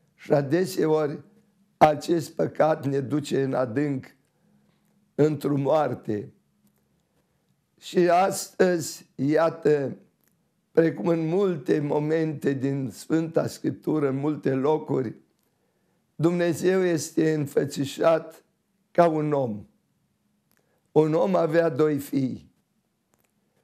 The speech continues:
Acest om care avea doi fii este însuși Dumnezeu.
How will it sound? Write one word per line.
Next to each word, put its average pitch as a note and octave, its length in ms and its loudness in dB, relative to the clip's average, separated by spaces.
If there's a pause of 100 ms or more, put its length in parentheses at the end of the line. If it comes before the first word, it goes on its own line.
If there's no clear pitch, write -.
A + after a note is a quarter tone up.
(640)
Acest D#3+ 600 2
om F3+ 260 2
care D#3 260 2
avea D#3+ 240 2
doi D3 280 0
fii D#3+ 420 -2
este C#3+ 560 -2
însuși C#3 520 -4
Dumnezeu. A#2 680 -4